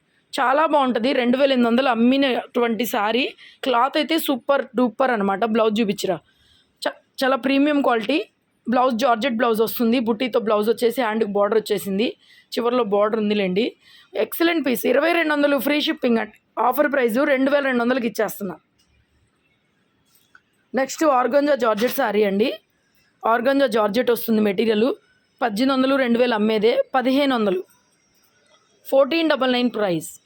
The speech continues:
బ్లౌజ్ పద్నాలుగు వందల తొంభై తొమ్మిది.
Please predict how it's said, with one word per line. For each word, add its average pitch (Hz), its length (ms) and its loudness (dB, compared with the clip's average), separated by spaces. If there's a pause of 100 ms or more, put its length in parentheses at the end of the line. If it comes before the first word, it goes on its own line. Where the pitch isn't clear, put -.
(580)
బ్లౌజ్ 196 320 0 (800)
పద్నాలుగు 254 420 0
వందల 262 200 0
తొంభై 240 300 0
తొమ్మిది. 185 360 -2